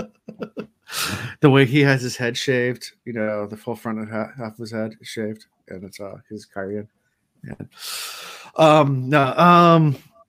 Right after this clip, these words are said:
also, uh, during all this, this is when, uh, uh, Ni-, uh, Niseo, uh, Niseo, I can't pronounce it right. <coughs> Uh, she snaps at Swan,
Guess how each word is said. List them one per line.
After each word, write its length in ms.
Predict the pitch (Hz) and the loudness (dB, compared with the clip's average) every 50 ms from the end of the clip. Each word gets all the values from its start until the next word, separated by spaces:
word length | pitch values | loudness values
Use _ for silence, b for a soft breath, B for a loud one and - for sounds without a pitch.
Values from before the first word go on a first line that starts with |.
| _ _ _ _ _ _ _ _ _ _ _ _ _ _ _ _ _ - | _ _ _ _ _ _ _ _ _ _ _ _ _ _ _ _ _ 2
also, 340 | 143 - 214 214 - 202 156 | 4 4 6 6 6 4 6
uh, 100 | 147 147 - | 4 2 2
during 200 | - 156 147 135 | 4 4 4 4
all 160 | 127 127 131 120 | 4 2 2 0
this, 300 | 113 117 123 120 - - | -2 -4 -6 -6 -6 -8
this 160 | 127 120 - | -8 -6 -6
is 140 | 131 123 131 | -8 -8 -10
when, 440 | 127 - 131 120 117 113 113 110 - 120 | -8 -6 -4 -4 -4 -4 -6 -8 -8 -8
uh, 280 | 117 110 107 104 95 95 _ _ _ - | -8 -6 -6 -8 -10 -12 _ _ _ -20
uh, 100 | 117 110 - - | -20 -20 -18 -16
Ni-, 380 | - 131 135 131 127 135 - _ _ - _ - | -12 -8 -6 -4 -4 -4 -6 _ _ -20 _ -14
uh, 200 | 135 120 117 107 101 110 - - - - 147 139 | -10 -8 -8 -8 -10 -12 -20 -20 -20 -20 -12 -8
Niseo, 640 | 143 170 170 - 170 127 117 113 113 117 113 123 _ - | -6 -6 -4 -2 -2 -2 -2 -4 -6 -8 -10 -12 _ -14
uh, 240 | 123 120 107 107 104 _ _ - | -12 -10 -10 -12 -12 _ _ -20
Niseo, 360 | 139 135 - 165 160 156 151 139 | -18 -14 -12 -10 -8 -8 -8 -10
I 60 | 123 | -12
can't 260 | _ - 113 104 110 | _ -16 -18 -18 _
pronounce 320 | 110 107 101 101 - - | -16 -14 -14 -14 -14 -16
it 40 | 98 | -18
right. 260 | 98 104 104 107 107 - _ _ _ _ _ _ _ _ _ - 453 | -16 -12 -12 -12 -14 -14 _ _ _ _ _ _ _ _ _ -12 -6
<coughs> 520 | - - 453 415 277 - - 226 - - - | -2 2 4 4 4 4 0 -4 -6 -10 -8
Uh, 220 | 190 165 151 139 135 | -4 -4 -2 -2 -4
she 180 | - - 151 139 | -6 -6 -6 -6
snaps 420 | - - 156 151 139 139 139 - | -6 -4 0 0 0 0 -2 -6
at 80 | 104 - | -10 -10
Swan, 580 | - - 123 120 127 127 113 98 104 101 _ | -10 -10 -6 -6 -6 -6 -6 -8 -12 -16 _